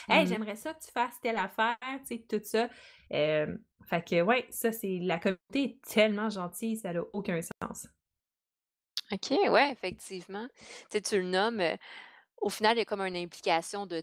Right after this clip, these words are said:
Speaker 2: temps, d'énergie, puis c'est plaisant à faire, mais d'avoir un feedback positif de la part des gens qui, euh, qui te, qui nous suivent, qui te suivent, ça, c'est ça qui apporte un,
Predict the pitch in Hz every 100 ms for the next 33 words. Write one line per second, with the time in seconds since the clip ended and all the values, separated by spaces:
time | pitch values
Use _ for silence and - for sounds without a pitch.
0 | - - 220 220 220 185 175 170 165 170
1 | 170 208 226 233 - - 175 160 175 180
2 | 160 180 190 269 196 175 170 165 214 175
3 | - - 196 165 208 - 196 175 156 -
4 | - 214 233 - 175 165 156 156 185 196
5 | 170 156 170 185 - - 170 160 151 -
6 | - - - - 180 175 160 156 185 165
7 | - 202 208 - - 170 160 - 208 -
8 | 156 156 - - 196 180 156 180 - 165
9 | 151